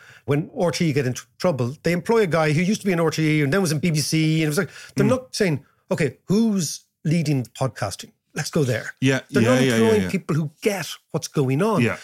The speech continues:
Speaker 1: So, you know, when the New York Times wants a new editor, they probably go to the Washington Post. Or when the, for example, when the B B C wants a new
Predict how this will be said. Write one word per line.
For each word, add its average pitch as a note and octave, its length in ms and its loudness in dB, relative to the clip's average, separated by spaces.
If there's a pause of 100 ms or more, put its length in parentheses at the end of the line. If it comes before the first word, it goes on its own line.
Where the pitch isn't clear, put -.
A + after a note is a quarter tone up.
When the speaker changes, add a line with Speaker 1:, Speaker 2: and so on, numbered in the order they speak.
(100)
Speaker 1:
So, G#3+ 220 0
you G3+ 120 0
know, F#3 100 0 (200)
when F#3+ 120 0
the G3+ 60 4
New A3+ 140 4
York B3 260 2
Times F#3 340 0
wants E3 200 -2
a D#3+ 40 0
new E3+ 180 2
editor, D3+ 180 -2
they D3+ 100 0
probably F3+ 280 -4
go D#3+ 100 -4
to C#3 80 -4
the E3 80 -2
Washington D3 400 -4
Post. G#3+ 400 -6
Or E3+ 60 0
when D#3+ 160 0
the, D3+ 140 0
for - 360 -10
example, E3+ 200 -2
when F3+ 80 0
the D3+ 60 -2
B G3 180 0
B F3 80 0
C G3 280 0
wants E3+ 240 0
a D#3+ 40 2
new D#3 420 2